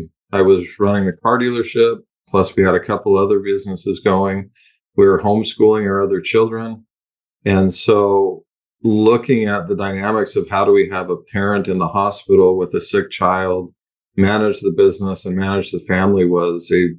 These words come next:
very difficult to figure those things out. Fast forward from that, and then what really pushed me into aviation,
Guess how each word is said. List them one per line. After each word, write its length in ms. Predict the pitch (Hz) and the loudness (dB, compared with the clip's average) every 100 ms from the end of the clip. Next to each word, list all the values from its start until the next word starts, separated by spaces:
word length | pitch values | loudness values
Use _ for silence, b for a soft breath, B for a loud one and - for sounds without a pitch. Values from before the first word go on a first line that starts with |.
| _ _ _ _ _ _ | _ _ _ _ _ _
very 300 | - 110 110 | 2 2 2
difficult 520 | 101 98 - 98 87 | 0 -2 -2 0 0
to 80 | - | -2
figure 320 | 87 95 90 | -4 0 0
those 280 | 87 90 87 | 0 -4 -4
things 300 | - 87 85 | -8 -8 -4
out. 380 | 95 90 87 - _ _ _ _ _ _ - | -2 -2 -4 -8 _ _ _ _ _ _ -6
Fast 380 | 117 110 107 - | -2 -2 -4 0
forward 340 | 123 131 131 | 4 4 0
from 160 | 104 98 | -4 -2
that, 340 | 98 98 107 - _ _ | -2 -4 -4 -8 _ _
and 440 | 98 98 95 95 98 | -4 0 0 0 2
then 200 | 104 107 | 0 0
what 240 | 101 - _ 95 | -2 -4 _ -10
really 480 | 98 113 131 123 | 2 4 6 2
pushed 440 | 87 - 107 - 107 | -2 0 0 -2 -6
me 460 | 104 101 98 85 _ _ _ _ | -4 -2 -2 -4 _ _ _ _
into 280 | 104 107 101 104 | -2 2 2 2
aviation, 920 | 101 95 92 127 127 101 95 101 | -2 0 2 2 0 -10 -8 -10